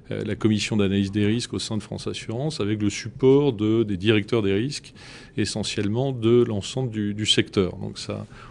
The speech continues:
on produit en fait une, une, une enquête annuelle qui donne le,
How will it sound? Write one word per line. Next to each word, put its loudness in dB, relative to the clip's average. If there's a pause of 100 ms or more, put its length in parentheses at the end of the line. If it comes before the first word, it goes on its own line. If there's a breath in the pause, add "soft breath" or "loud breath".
(140 loud breath)
on 2
produit 6
en 2
fait -6
une, -4 (220)
une, -8
une -2
enquête 2
annuelle 2
qui -10
donne 0
le, -4